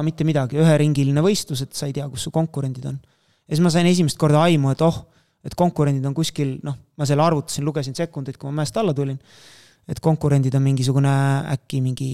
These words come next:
kaks pool, kolm minutit maas. Ja siis ma sain aru, et noh, et nüüd on,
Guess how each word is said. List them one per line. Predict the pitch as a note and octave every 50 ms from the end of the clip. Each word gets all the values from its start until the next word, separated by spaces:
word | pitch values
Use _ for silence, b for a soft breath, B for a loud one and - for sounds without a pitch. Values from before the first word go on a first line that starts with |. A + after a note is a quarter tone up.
| C3 -
kaks | - D3 C#3+ - - -
pool, | - D3+ C#3 C3 -
kolm | D#3 D3 C#3 C3 C3
minutit | B2+ B2+ - - - -
maas. | D3 C#3+ B2+ B2+ - - - _ _ _ _ b b b b b b b b b b b b b b -
Ja | -
siis | D3+ D3 F3
ma | E3+ D3+
sain | E3 E3 E3
aru, | E3+ F3 E3 D#3 D3+
et | D3 - -
noh, | D3 D3
et | C#3+ - D#3+
nüüd | D#3+ D3+
on, | D3+ D3